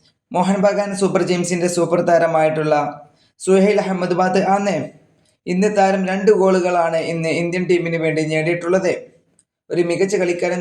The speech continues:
തന്നെയാണ് സുഹൈൽ അഹമ്മദ്. ഇന്ന് മികച്ച രീതിയിൽ തന്നെ ഇന്ത്യൻ ടീം കളിച്ചിട്ടുണ്ടായിരുന്നു. ഇരു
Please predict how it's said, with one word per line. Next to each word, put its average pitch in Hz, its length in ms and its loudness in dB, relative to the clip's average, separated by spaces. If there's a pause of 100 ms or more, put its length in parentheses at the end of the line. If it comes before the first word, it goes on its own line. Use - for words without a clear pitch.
തന്നെയാണ് 160 600 0
സുഹൈൽ 165 320 2
അഹമ്മദ്. 175 360 -2 (580)
ഇന്ന് 196 240 6
മികച്ച 214 280 2
രീതിയിൽ 190 380 2
തന്നെ 180 220 0 (100)
ഇന്ത്യൻ 180 300 0
ടീം 170 240 -2
കളിച്ചിട്ടുണ്ടായിരുന്നു. 190 840 2 (560)
ഇരു 190 140 6